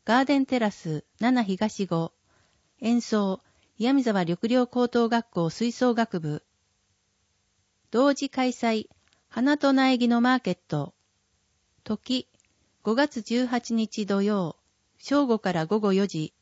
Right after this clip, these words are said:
十九日日曜、午前十時から午後二時。雨天決行。ところ、ガーデンテラス、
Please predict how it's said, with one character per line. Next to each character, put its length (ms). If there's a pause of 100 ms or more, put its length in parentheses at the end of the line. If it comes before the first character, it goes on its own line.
(680)
十 240
九 140
日 260
日 320
曜、 320 (220)
午 160
前 200
十 220
時 120
か 100
ら 140
午 140
後 120
二 140
時。 280 (540)
雨 80
天 260
決 280
行。 380 (920)
と 120
こ 140
ろ、 240 (160)
ガ 200
ー 20
デ 120
ン 100
テ 120
ラ 100
ス、 300